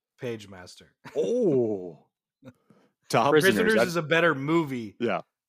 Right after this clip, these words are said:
Speaker 1: But Page Ma-, er, but it fucked me up.
Speaker 2: Yeah.
Speaker 1: That
Speaker 3: I'd
Speaker 1: movie fucked
Speaker 3: watch
Speaker 1: me up.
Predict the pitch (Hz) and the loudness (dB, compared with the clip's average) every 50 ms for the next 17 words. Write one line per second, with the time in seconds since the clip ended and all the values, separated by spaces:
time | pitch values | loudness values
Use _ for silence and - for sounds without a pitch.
0 | _ _ _ - 127 113 - 151 170 175 175 165 165 165 160 156 156 143 139 131 | _ _ _ -12 -12 -12 -8 -6 -4 -4 -4 -6 -6 -6 -6 -4 -4 -4 -4 -4
1 | 127 120 113 110 131 131 123 120 _ _ _ _ _ _ - 123 117 104 _ _ | -4 -6 -8 -10 -10 -10 -10 -10 _ _ _ _ _ _ -16 -16 -16 -16 _ _
2 | _ 160 151 151 - - 127 117 113 117 110 90 _ _ _ _ _ - 90 80 | _ -6 -6 -6 -6 -10 -16 -12 -10 -10 -12 -12 _ _ _ _ _ -12 -10 -10
3 | 69 67 _ _ _ _ _ _ _ _ 107 104 113 127 135 147 143 135 131 131 | -10 -12 _ _ _ _ _ _ _ _ -4 0 0 0 2 4 4 4 4 4
4 | 117 - - - - 101 95 82 | 2 0 -2 -2 -2 -4 -8 -18